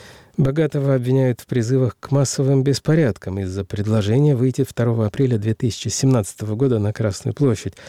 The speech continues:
которое разместил некто под псевдонимом Айрат Баширов на форуме сисадмин ру. Призывы были отправлены с I P Математика, однако Богатов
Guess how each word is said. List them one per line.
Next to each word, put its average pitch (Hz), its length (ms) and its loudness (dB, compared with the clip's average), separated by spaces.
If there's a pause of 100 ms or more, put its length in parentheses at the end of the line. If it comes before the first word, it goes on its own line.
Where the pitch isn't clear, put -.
(300)
которое 170 400 2
разместил 135 580 2
некто 123 540 0
под - 260 -8
псевдонимом 120 800 0 (340)
Айрат 127 580 0
Баширов 135 920 -4 (880)
на 110 100 0
форуме 107 400 0
сисадмин 110 640 -2 (160)
ру. 120 280 -6 (280)
Призывы 151 340 2
были 107 200 0
отправлены 95 600 -2
с - 200 -6 (120)
I 110 320 2
P 95 300 -2
Математика, 123 760 0 (380)
однако 147 340 0
Богатов 139 600 -2